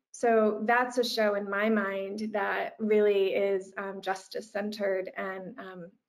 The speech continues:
an amazing exhibition. And really, um, you know, during a lot of the George, you know, Floyd protests,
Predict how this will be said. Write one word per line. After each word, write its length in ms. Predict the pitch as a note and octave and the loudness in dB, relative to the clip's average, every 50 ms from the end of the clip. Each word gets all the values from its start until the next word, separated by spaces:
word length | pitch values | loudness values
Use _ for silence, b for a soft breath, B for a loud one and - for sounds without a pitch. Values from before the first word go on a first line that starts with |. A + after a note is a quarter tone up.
| - | -8
an 160 | - F#3+ G3+ | -6 -4 -4
amazing 640 | G3+ G3 G3 F#3+ F#3 F#3+ G3 F#3 E3+ F3 F3 - - | -2 -2 -2 -2 -2 -2 -4 -4 -6 -6 -6 -6 -8
exhibition. 760 | G3+ F#3+ F#3 - G3 G3+ B3 C4 B3+ B3+ A3+ G#3 G3 F#3+ - - | -10 -12 -10 -10 -2 2 2 2 2 2 0 -2 -2 -4 -6 -8
And 220 | G3 F#3+ F#3+ F#3+ G3 B B B B B B B B B B B _ | -8 -6 -8 -8 -12 B B B B B B B B B B B _
really, 600 | - G#3 A#3 A#3+ A#3 A3+ A3 G#3+ G3+ G3 F#3+ - - | -4 2 4 6 6 6 6 6 4 4 2 -2 -4
um, 420 | G3+ F#3+ F#3+ F#3 F#3 F3+ G3+ - - _ _ _ _ _ _ _ _ _ _ _ | -8 -8 -8 -8 -10 -12 -16 -18 -20 _ _ _ _ _ _ _ _ _ _ _
you 140 | A3+ A3 A3 | 0 2 4
know, 320 | G#3+ G3+ F#3+ F#3 F#3 F3+ - - - _ _ _ _ _ _ _ _ _ _ _ _ _ _ _ A3 | 4 4 2 2 0 -2 -6 -10 -18 _ _ _ _ _ _ _ _ _ _ _ _ _ _ _ -2
during 640 | G#3 A3 A3+ A3+ A3 A3 G#3 G#3 G3 - - - - _ _ _ _ _ _ _ _ _ _ _ _ _ _ _ - | 2 4 4 4 4 4 2 0 -2 -6 -10 -14 -18 _ _ _ _ _ _ _ _ _ _ _ _ _ _ _ -4
a 100 | G#3+ G#3+ | 0 2
lot 200 | G#3 G3 G3 G3+ | 2 4 4 2
of 120 | G3 G3+ | 2 0
the 80 | G#3+ G3+ | 0 -2
George, 400 | G#3 G3+ G3 F#3+ F#3+ - A3 G#3+ - | 0 0 2 2 0 -2 -6 -8 -8
you 100 | G#3 F#3+ | -6 -6
know, 120 | F#3 F#3 | -6 -6
Floyd 300 | - - C#4+ D#4 F4 F4 E4+ | -6 0 2 2 2 2 2
protests, 680 | - C4+ A#3+ A3+ G#3+ - A3 G3+ G3+ G#3 G#3 - - | 0 0 0 0 0 0 0 0 0 -2 -4 -8 -20